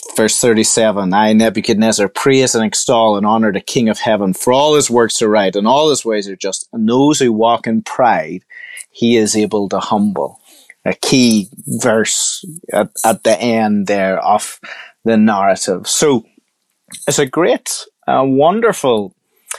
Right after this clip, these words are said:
transformation, miracle in Nebuchadnezzar's life, from being so proud to being humbled by God, and he acknowledges the king above all. So that's a sort of summary of the passage.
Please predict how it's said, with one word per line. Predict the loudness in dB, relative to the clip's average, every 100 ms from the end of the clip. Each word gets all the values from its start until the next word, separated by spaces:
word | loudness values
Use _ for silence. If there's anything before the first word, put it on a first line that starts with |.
| _ _ _
transformation, | -4 0 0 0 -6 -2 0 2 0 -2 -2 -4 -6 -18 -20 _ -4
miracle | 0 2 2 2 0 0 -2 -4
in | -2 2
Nebuchadnezzar's | 2 2 0 -2 -2 0 -2 0 -2 -2 -6
life, | 0 2 2 0
from | -2 0 2
being | 2 2 2
so | -2 -2 2 2 2
proud | 0 2 2 2 -2 -8 -12 -20 -16 -6
to | -2
being | 2 0 -2
humbled | -2 2 2 2 -2 0
by | 2 2
God, | 0 2 0 0
and | -4
he | -2
acknowledges | -2 -2 0 0 -2 -4 -6
the |
king | -4 -2 -2
above | 0 -2 0
all. | 0 0
So | 2
that's | 2 2 0 -8 -10 -18 -20 _
a | -6
sort | -2 -2
of | -2
summary | -2 2 2 2 0
of | -2
the | -6
passage. | -2 -4 -2 -4 -6 -8